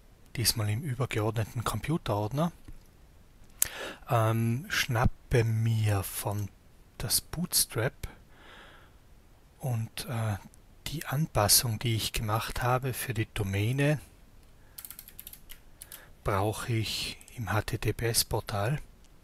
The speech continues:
Okay, das wäre jetzt die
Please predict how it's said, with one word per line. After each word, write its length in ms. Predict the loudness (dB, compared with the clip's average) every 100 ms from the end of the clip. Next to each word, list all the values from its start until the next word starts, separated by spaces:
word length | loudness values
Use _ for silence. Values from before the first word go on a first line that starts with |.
| -20 -20 -20 -20 -20 -20 -20 -20 -20 -20 -16 -16 -16 -16 -18 -18 -20 -20 -18 -20 -20 -20 -20 -20 -20 -20 -20 -20 -20 -20 -20 -20 -12
Okay, 360 | -6 2 2 2 -2
das 340 | -6 -2 -2
wäre 140 | 0 -2
jetzt 360 | 2 2 2
die 200 | 0 -2